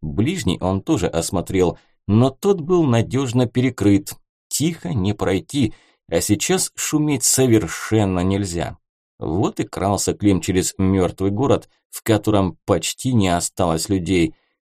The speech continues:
Он даже не знал, удалось ли уйти Карине и остальным.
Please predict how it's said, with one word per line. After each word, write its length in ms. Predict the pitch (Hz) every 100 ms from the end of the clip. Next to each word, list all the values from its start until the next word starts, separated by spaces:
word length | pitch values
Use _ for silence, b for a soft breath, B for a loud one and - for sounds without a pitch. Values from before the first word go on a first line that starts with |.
| _
Он 280 | 156 196 147
даже 260 | 160 135
не 160 | 131 131
знал, 480 | 101 127 139 101 -
удалось 640 | 104 85 98 104 131 117
ли 120 | 101 -
уйти 400 | 101 90 - 107
Карине 500 | - 95 92 104 98
и 200 | - 95
остальным. 880 | 90 - - 90 101 123 110 76